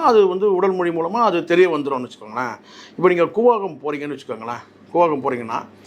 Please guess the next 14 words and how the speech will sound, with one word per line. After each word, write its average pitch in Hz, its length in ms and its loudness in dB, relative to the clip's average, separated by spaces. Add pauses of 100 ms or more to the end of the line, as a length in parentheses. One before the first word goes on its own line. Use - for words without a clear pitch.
(340)
பெரும்பாலும் 214 400 6
நீங்க 175 260 0
வந்து 160 100 -6
பார்த்தீங்கன்னா 156 400 -2
வந்து 147 240 -2 (840)
திருநங்கைகள் 151 520 2
வந்து 120 360 -8 (140)
அங்க 135 220 -4
வந்து 131 180 2
பார்த்தீங்கன்னா 139 340 0
அந்த, 120 500 0 (460)
அந்த 156 220 2
கோயில்ல 156 680 2
வந்து 139 380 -8